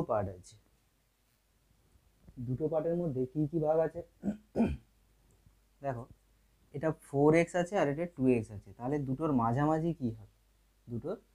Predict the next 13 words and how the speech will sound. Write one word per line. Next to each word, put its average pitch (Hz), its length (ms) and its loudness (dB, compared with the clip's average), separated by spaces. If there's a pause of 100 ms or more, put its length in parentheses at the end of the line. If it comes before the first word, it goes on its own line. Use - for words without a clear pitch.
(220)
মাঝামাঝি 143 640 -2
কি 127 80 -6 (100)
হবে? 95 160 -12 (240)
এই 127 120 -4
দেখো, 101 200 -10 (1000)
ফোর 147 260 2 (140)
এক্স 196 220 -6
আর 120 120 0
একটা 139 180 -10 (120)
আছে 131 180 -8 (400)
টু 143 80 0 (180)
এক্স, - 220 -16 (640)
তাহলে 127 300 -2